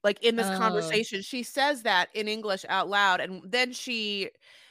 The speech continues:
Speaker 1: now this part is where I feel is like it's producer fed, because why would you say that out loud if you had
Speaker 2: Yes.
Speaker 1: any sort of, of course, of course, of course.
Speaker 2: Yes.
Speaker 1: And now she could be like, "Well, I don't care.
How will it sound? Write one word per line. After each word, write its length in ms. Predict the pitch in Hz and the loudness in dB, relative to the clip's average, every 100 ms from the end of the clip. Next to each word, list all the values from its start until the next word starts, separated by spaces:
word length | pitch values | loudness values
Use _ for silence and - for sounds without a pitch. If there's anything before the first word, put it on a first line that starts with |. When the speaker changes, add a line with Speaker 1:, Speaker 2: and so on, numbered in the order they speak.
| _ | _
Speaker 1:
now 140 | 233 | 0
this 160 | 254 294 | 0 0
part 340 | - 269 202 | 0 -2 0
is 160 | 202 214 | -2 -2
where 220 | 208 226 | 0 2
I 80 | 208 | 2
feel 220 | 208 214 | 2 -2
is 80 | 202 | -2
like 140 | 196 | -4
it's 400 | 185 - - - - | -8 -12 -14 -14 -14
producer 540 | 208 185 226 254 180 | -10 -8 -8 -8 -8
fed, 360 | 156 - 110 160 | -8 -6 -6 -6
because 1400 | 180 185 175 160 - - - - - - - - - - | -10 -8 -10 -10 -14 -16 -18 -20 -20 -20 -20 -20 -20 -20
why 240 | 185 190 | -12 -10
would 140 | - 254 | -10 -10
you 80 | 269 | -10
say 140 | 285 | -10
that 100 | 262 | -8
out 120 | 269 | -8
loud 340 | - 262 269 277 | -6 -4 -4 -6
if 140 | - | -2
you 220 | 240 233 | 0 0
had 220 | 233 240 | 2 2
Speaker 2:
Yes. 100 | 254 | 2
Speaker 1:
any 200 | 294 330 | 0 0
sort 200 | 320 330 | 0 -2
of, 60 | 254 | -2
of 60 | 277 | -2
course, 260 | 277 240 | -2 -2
of 100 | 233 | -6
course, 240 | - 170 190 | -2 -2 -4
of 80 | |
course. 300 | - 147 - - | -10 -8 -8 -8
Speaker 2:
Yes. 360 | 277 262 233 - | -8 -8 -8 -2
Speaker 1:
And 60 | |
now 80 | 269 | 0
she 140 | 285 330 | 2 2
could 100 | 320 | 4
be 60 | |
like, 100 | 302 | 4
"Well, 120 | 349 | 8
I 20 | 381 | 6
don't 160 | 415 | 6
care. 340 | 392 480 466 | 2 2 2